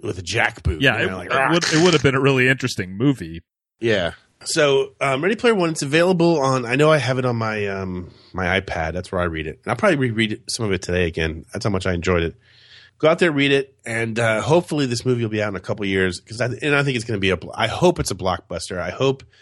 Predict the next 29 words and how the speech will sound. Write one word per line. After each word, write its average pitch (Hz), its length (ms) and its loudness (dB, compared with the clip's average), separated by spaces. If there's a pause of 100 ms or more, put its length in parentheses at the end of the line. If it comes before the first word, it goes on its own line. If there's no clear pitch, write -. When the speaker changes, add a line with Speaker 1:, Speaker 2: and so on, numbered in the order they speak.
(480)
Speaker 1:
what 127 140 2
I 117 60 4
hope 156 220 0
it 151 80 2
does 113 180 0
is 101 60 -4
I 95 60 -4
hope 123 200 -2
it 95 120 -4
breathes 104 400 -2
a 98 40 -6
little 104 180 -4
bit, 98 180 -4 (880)
uh, 101 280 2
more 107 720 4
life 104 360 0
into 98 180 -6
the 92 80 -8
whole 104 180 -4
eighties 95 280 -2
nostalgia 92 440 -2
movement. 92 360 0
Because, 98 200 -8
I - 20 -4
mean, 101 140 2
obviously, 117 580 0 (140)
it 113 140 -6
lasts 156 360 0
forever. 254 580 4